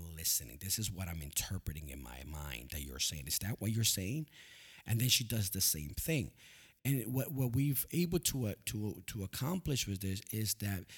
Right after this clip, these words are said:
many times in the way that we speak to each other may not necessarily, we may not mean it to come off that way, but that's what the person is hearing. That's what the person is listening to you. And so what has, what, what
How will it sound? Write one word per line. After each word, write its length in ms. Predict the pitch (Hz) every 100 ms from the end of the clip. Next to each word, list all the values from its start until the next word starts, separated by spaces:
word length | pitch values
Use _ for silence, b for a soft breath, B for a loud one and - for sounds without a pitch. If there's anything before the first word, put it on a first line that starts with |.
| B B
many 320 | - 117 165 190
times 540 | - 123 110 107 - -
in 140 | 110
the 80 | 98
way 200 | 95 135
that 160 | 165
we 100 | 127
speak 440 | 117 - - 92 92 - _ -
to 180 | 190
each 220 | 190 139 98
other 320 | 87 87 90 B B B
may 200 | 107 120
not 380 | 113 110 127 190 151
necessarily, 560 | 127 120 - - 139 117
we 140 | 113
may 100 | 156
not 220 | 151 123
mean 420 | 90 107 139 202 240
it 160 | 110
to 80 | -
come 300 | - 95 90
off 160 | 87 -
that 120 | 90
way, 140 | 87 -
but 140 | 113 95
that's 260 | 113 -
what 160 | 127 -
the 60 | -
person 540 | - 113 - - 101
is 220 | - 98 -
hearing. 460 | - 156 165 120 73
That's 160 | 80
what 80 | -
the 60 | -
person 440 | - 104 - 101
is 160 | 95 -
listening 600 | 95 113 165 - 90 78
to 160 | -
you. 120 | - - B B B B
And 80 | 110
so 140 | -
what 200 | 107 110
has, 240 | 101 101 - 123
what, 140 | 98 104 101 101 -
what 200 | 107 101